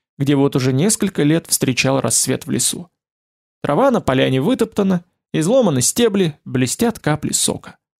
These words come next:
По краю бродят кони, шумно срывают молодые листья с кустов, под копытами хрустят прошлогодние сосновые шишки,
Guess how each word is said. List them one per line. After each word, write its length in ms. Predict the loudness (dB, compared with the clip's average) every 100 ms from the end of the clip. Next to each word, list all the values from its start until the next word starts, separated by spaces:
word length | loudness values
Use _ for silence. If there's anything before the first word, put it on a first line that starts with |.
| _ _ _ _
По 100 | -6
краю 320 | 0 2 4
бродят 400 | 4 2 2 0
кони, 480 | -2 0 2 0 -6 _ _ _
шумно 380 | -4 0 2 2
срывают 440 | 2 2 2 2 2
молодые 440 | 2 2 2 2
листья 460 | 2 2 0 0 0
с 100 | 0
кустов, 540 | -2 0 0 -2 -4 _ _ -10
под 160 | -8
копытами 500 | -2 -2 0 0 0
хрустят 500 | 0 -2 0 0 0
прошлогодние 720 | 0 -2 -2 0 0 0 0
сосновые 520 | 0 -2 0 2 2
шишки, 540 | 2 2 0 -2 -8